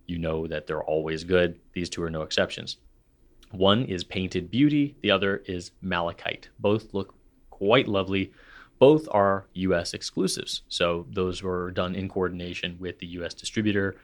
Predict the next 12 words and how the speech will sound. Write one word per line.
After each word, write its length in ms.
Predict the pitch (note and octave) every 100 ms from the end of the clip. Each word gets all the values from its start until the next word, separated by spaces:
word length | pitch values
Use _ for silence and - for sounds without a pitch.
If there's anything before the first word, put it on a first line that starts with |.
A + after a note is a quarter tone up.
| _ _
of 220 | A2+ A2 G2+
Visconti 440 | F#2 F#2 E2+ F2
here 240 | - F2+
in 80 | E2+
the 80 | E2+
U 220 | F2 F2
S, 280 | A2 A2+ -
and 260 | - G2+ F#2+
then 200 | F2+ F2+
Jonathan 400 | E2+ D#2+ F2 E2+
Brooks 260 | F2+ F#2 -
himself. 400 | F#2+ - B2